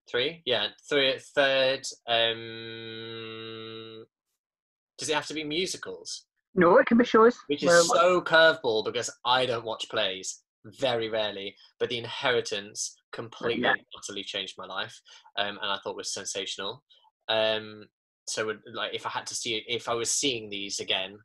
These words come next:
Speaker 1: that's something I definitely would l-, love to see again. Um,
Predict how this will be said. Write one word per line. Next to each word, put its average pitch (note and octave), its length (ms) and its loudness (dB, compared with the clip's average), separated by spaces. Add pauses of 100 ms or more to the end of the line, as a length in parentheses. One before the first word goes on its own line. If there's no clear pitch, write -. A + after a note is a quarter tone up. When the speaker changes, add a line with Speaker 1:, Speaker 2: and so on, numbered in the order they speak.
(120)
Speaker 1:
that's B2+ 300 -4
something G2 260 -8
I F#2 100 -12
definitely F#2+ 400 -12
would F#2+ 180 -14
l-, G2 140 -16
love G2+ 280 -8
to - 80 -10
see - 160 -8
again. G2 320 -6 (520)
Um, A2 680 -6